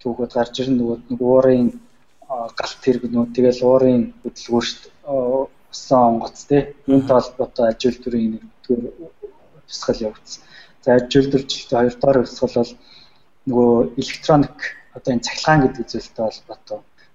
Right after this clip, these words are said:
Speaker 1: За, гурав дахь хувьсгал нь яг бидний өнөөдрийн амьдарч байгаа нөгөө энэ цахим өрш-, орчин, интернет, тэ, гэдэг зүйлүүд бол холбогдож байна. За, дөрөвдүгээр, аж үйлдвэрийн дөрөвдүгээр, а,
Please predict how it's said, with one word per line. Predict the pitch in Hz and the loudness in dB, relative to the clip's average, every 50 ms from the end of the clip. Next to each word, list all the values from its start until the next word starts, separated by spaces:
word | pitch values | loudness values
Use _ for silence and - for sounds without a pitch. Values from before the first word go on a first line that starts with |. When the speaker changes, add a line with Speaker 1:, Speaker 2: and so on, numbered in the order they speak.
| _ - | _ -2
Speaker 1:
За, | 127 117 | -2 2
гурав | 127 131 139 139 - | 4 4 2 2 2
дахь | - 170 175 165 | 2 4 4 4
хувьсгал | 139 - - - - - - | 2 0 -2 -6 -6 -2 2
нь | 131 151 | 2 2
яг | 165 139 131 | 2 2 -2
бидний | 131 - - - 139 143 | -6 -6 -2 0 2 2
өнөөдрийн | 156 139 127 127 127 123 - - 131 113 | 4 2 2 0 -2 -4 -4 -6 -6 -4
амьдарч | 110 113 110 - - - | -4 -6 -8 -10 -10 -6
байгаа | - - 123 117 113 | -4 -2 -2 -2 -4
нөгөө | 117 113 - _ - 120 | -6 -8 -10 _ -8 -4
энэ | 120 120 123 139 147 - - _ _ _ _ _ - | -2 0 0 -2 -2 -6 -10 _ _ _ _ _ -16
цахим | - - - - - 143 135 131 | -12 -12 -8 -2 2 4 4 4
өрш-, | 123 120 - - - - _ - - - | 2 0 -2 -8 -14 -16 _ -20 -14 -10
орчин, | - - - - - - - - 120 120 117 | -8 -8 -8 -8 -8 -6 -4 0 2 2 2
интернет, | 113 113 113 - - - 135 123 131 131 120 - - - - - | 4 2 0 0 -2 -2 0 4 4 4 4 2 -2 -12 -8 -4
тэ, | 151 170 170 _ _ _ _ _ _ _ _ _ _ _ - | -4 -4 -4 _ _ _ _ _ _ _ _ _ _ _ -2
гэдэг | 131 120 - 123 117 | -2 -2 -2 -2 -4
зүйлүүд | - 123 117 113 123 120 - | -2 -2 -2 -2 -4 -8 -8
бол | 117 113 - | -10 -12 -10
холбогдож | - - 113 - - 120 - - - - | -8 -8 -8 -8 -8 -12 -12 -10 -10 -8
байна. | 117 110 - - _ _ _ _ _ _ - | -8 -8 -10 -12 _ _ _ _ _ _ -8
За, | 127 | -4
дөрөвдүгээр, | - - 143 151 160 156 156 - 190 202 196 190 - - - - | 0 2 2 2 2 0 0 4 6 6 6 6 4 -2 -4 0
аж | - 139 139 | 2 2 2
үйлдвэрийн | - 185 185 180 - 175 165 160 143 135 | 4 2 0 0 2 0 2 2 4 2
дөрөвдүгээр, | 147 151 151 151 - _ - 175 180 180 170 151 - - - _ _ _ - - _ _ - - _ - | 2 0 -2 -4 -10 _ 2 4 4 4 4 2 -4 -14 -20 _ _ _ -20 -20 _ _ -20 -20 _ -4
а, | 143 | -2